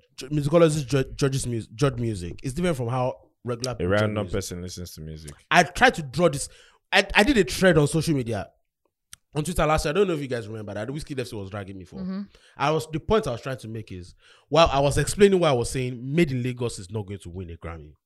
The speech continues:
Speaker 1: You remember? It's
Speaker 2: Yeah.
Speaker 1: on Twitter. You guys can check it. It's there.
Speaker 3: After he lost?
Speaker 1: No,
Speaker 2: No, last
Speaker 1: this is
Speaker 2: year.
Speaker 1: like a year ago.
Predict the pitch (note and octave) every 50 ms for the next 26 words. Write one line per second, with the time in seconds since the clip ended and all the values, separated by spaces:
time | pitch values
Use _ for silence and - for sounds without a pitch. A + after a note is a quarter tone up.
0 | _ _ _ _ _ _ _ _ _ - C#3+ F#3+ G3+ A#3 C#4 B3+ D3+ G2 E2 -
1 | - - - D#3 - C#4+ D4 - - G#4 G#4 - A#3 G3 B3 C#4+ C#4 B3+ - -
2 | F3 - - G4 G#4+ - - A2 - _ _ _ _ _ _ _ _ _ _ _
3 | - - - G#4 F4+ - - - - _ _ _ _ _ _ _ _ - - -
4 | - - - - - - - - - - C#4 C#4+ C#4+ - D4+ C4 G#3 A#3 A3 G#3+
5 | G3+ F#3 F3+ - G#3 - - E3+ A#3 F#4 A#4+ A4 G#4+ G4+ F#4 A#3 G3 F3 B2+ -
6 | - C3+ C#3 C3+ C3 - A#3 A#3+ B3 - B3+ B3 C#4+ C#4 B3 G#3+ F3+ G3 A3+ G#3+
7 | F#3 D3+ A#2+ G#2